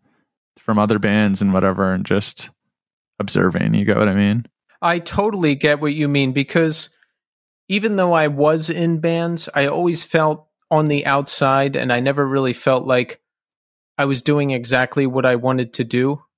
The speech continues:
Speaker 2: I haven't felt that until very recently, actually, but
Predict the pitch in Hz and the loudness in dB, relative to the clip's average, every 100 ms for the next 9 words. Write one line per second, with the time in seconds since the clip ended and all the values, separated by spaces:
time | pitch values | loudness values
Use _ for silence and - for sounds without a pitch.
0 | _ 127 143 123 110 131 120 123 123 117 | _ -2 0 -2 -2 0 2 0 0 -6
1 | - 113 110 - _ 123 143 147 123 151 | -2 -2 -2 -8 _ -2 0 0 0 -2
2 | 156 120 117 117 131 151 - 110 110 131 | -2 -4 -2 0 0 0 -2 -2 -2 0
3 | 131 127 - | 0 -2 -10